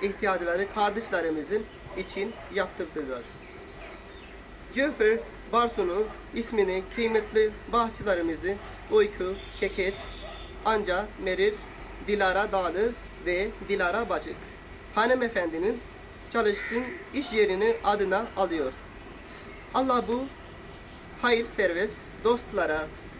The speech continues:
su gibi aziz bir ömür nasip etsin. Olmuşları kaberin yağmur gibi rahmet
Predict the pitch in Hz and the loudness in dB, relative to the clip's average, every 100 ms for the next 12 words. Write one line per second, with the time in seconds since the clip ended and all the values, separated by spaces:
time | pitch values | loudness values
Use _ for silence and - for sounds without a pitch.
0 | - - - - - 277 208 180 190 240 | -16 -16 -16 -12 -2 -2 0 2 4 4
1 | 240 - 190 185 208 247 - - - - | 0 -4 2 2 2 -4 -6 -12 -14 -6
2 | 226 202 190 190 190 190 233 202 160 - | -2 2 4 4 0 -2 -2 -2 -2 -4
3 | 143 127 - - - - - 233 240 254 | -6 -6 -10 -14 -14 -14 2 4 4 0
4 | - 196 165 196 - - - - - - | -2 -2 0 0 -2 -10 -14 -14 -14 -14
5 | - - - - 233 226 214 196 226 - | -16 -16 -16 -6 0 4 4 4 2 -6
6 | 180 226 226 214 208 170 170 233 233 - | 2 4 6 8 6 4 0 -2 -4 -4
7 | 185 208 208 202 226 | 2 4 4 4 0